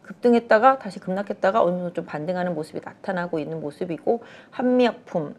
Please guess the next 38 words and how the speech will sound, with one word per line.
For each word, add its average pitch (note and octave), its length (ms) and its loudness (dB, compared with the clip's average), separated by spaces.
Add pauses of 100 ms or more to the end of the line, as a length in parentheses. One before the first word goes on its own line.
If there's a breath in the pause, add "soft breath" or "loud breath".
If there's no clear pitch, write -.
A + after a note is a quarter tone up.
뭐 - 220 -2
요런 A3 220 4
식으로 A3+ 480 0 (420 soft breath)
다 F3 80 -8
비만 G3 280 -2
당뇨 E3 220 -2
쪽들 D#3 340 -4
최근에 A3 320 -2
뭐 D#3 220 -4
펩트론 G3+ 460 -4
뭐 D#3 100 -2
이런 G3 120 2
속에도 A#3 440 -2 (200 loud breath)
계속 - 400 -4
가는 D#3+ 280 -2
흐름이 F#3 260 -2
좀 - 100 -8
나타난단 F3+ 540 -4
말이죠. F3 440 -4 (240)
그래서 E3 120 -4
요런 F#3+ 220 0
식으로 F#3+ 440 -2 (240 loud breath)
비만 F#3+ 260 -4
당뇨 D#3+ 400 -6
쪽들하고 E3+ 1000 2 (260 loud breath)
뭐 E3 220 -6
신약 A3 320 -4
이슈라든지 E3 600 -4
뭐 G3+ 160 0
에로 E3 180 2
이슈가 D#3 360 -6
좀 C#3+ 180 -10
있었던 F#3 420 -4
종목들이 D#3 440 -10
좀 D#3 140 -6
강하게 D#3+ 420 -4
올라가는 D#3 460 0
흐름이고 G3 800 2